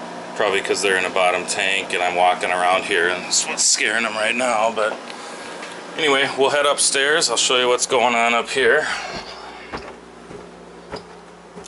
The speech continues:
Give you a quick look at the reef tank. The lights just came on, so you're not gonna see much.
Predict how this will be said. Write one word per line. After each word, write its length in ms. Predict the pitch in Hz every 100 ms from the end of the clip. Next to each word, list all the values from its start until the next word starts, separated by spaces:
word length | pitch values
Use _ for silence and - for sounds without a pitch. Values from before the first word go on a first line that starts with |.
| - - - - - - - - - - - - - - - - - - - - - - - -
Give 160 | 127
you 80 | 117
a 40 |
quick 300 | 104 131 110
look 220 | 113 104 -
at 80 |
the 100 | -
reef 300 | 82 98 90
tank. 260 | - 85 80
The 80 | 90
lights 340 | 92 98 -
just 300 | - 95 -
came 320 | - 101 90
on, 300 | 92 85 87
so 160 | 85 -
you're 80 | 92
not 180 | 98 92
gonna 160 | 90
see 240 | - 101 87
much. 580 | 87 90 - - -